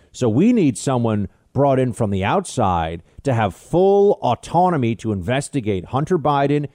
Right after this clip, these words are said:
and his associates up to and including Joe Biden if and when he becomes president of the United States. Why not?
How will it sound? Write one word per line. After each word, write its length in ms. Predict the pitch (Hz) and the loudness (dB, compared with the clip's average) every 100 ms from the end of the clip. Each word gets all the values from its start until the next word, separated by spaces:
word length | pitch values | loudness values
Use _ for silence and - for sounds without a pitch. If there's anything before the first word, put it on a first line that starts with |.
| _ | _
and 240 | - 143 156 | -4 -2 0
his 120 | 143 | -2
associates 760 | 139 143 143 127 127 113 107 - _ _ _ _ _ | -2 0 0 0 0 0 0 -10 _ _ _ _ _
up 240 | - 190 - | -2 -2 -2
to 320 | - 277 262 | 0 2 2
and 140 | 165 139 | 2 0
including 760 | 110 - 190 214 214 208 208 - _ | -4 0 2 4 2 2 -2 -8 _
Joe 360 | 104 - 202 247 | -8 0 2 4
Biden 640 | 156 127 117 113 123 123 - | 2 2 2 2 2 0 0
if 240 | 175 - | 0 0
and 160 | 156 131 | -2 0
when 240 | 151 147 | 0 0
he 120 | 113 | 0
becomes 360 | 120 - 120 110 | -2 -2 -4 -6
president 480 | - 120 113 113 101 | -4 -2 0 -2 -4
of 120 | 101 | -4
the 80 | 101 | -2
United 320 | 98 92 87 | -4 -4 -6
States. 540 | - - 170 - - _ _ _ _ _ _ _ _ _ _ | -10 -12 -12 -16 -20 _ _ _ _ _ _ _ _ _ _
Why 340 | 107 165 190 | 0 2 2
not? 360 | 185 135 87 | 2 0 -2